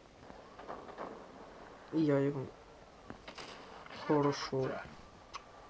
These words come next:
Я думаю, тут уже перемога буде. Ну, щось не дуже буде видно, конечно, що буде перемога. Та, блін, надоїло мене П Т шки оце в кустах сидять.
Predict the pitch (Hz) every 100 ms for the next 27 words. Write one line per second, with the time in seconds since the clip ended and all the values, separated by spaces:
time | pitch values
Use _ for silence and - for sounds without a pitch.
0 | - 165 160 165 160 160 151 160 156 151
1 | 147 170 240 175 156 - 135 - - -
2 | - - - 208 269 311 311 311 320 254
3 | 269 202 170 165 165 175 233 330 339 254
4 | 202 175 165 - 156 - - - - -
5 | - - - - - - - - - -
6 | - - 165 165 - 165 165 160 156 160
7 | 156 - - - - - - - - -
8 | - - - - - - - - - 175
9 | 175 180 220 233 175 165 180 190 208 262
10 | 247 214 180 175 - - 165 - 156 -
11 | 139 - - 151 143 - 151 175 196